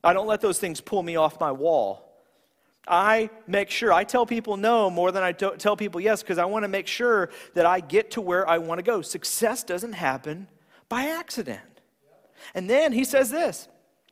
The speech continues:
he says, "Be very careful then how you live, not as unwise, but as wise, making the most of every opportunity."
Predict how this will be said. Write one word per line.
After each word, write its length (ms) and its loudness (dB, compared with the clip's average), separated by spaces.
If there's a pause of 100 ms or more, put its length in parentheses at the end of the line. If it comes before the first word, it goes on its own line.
(200)
he 100 -2
says, 180 -2
"Be 180 0
very 200 2
careful 300 -2
then 140 -2
how 120 -2
you 180 -2
live, 200 4
not 160 4
as 80 2
unwise, 420 2
but 140 2
as 100 0
wise, 380 4 (300)
making 480 2
the 80 0
most 680 2 (220)
of 200 4 (120)
every 580 2
opportunity." 1080 -2